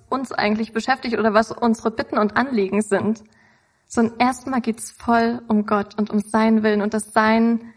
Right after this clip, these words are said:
seine Herrschaft sich hier auf dieser Welt durchsetzt.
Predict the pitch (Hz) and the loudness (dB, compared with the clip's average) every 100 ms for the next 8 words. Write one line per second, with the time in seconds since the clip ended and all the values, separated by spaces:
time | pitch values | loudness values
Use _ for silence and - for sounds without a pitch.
0 | _ _ _ - 220 220 - 285 254 226 | _ _ _ 0 2 2 0 -4 -2 -2
1 | 208 208 - 214 208 208 - 214 220 202 | -4 -6 -6 -4 -4 -4 -2 0 0 0
2 | 208 196 214 - - - - | -2 -6 -4 -6 -6 -8 -10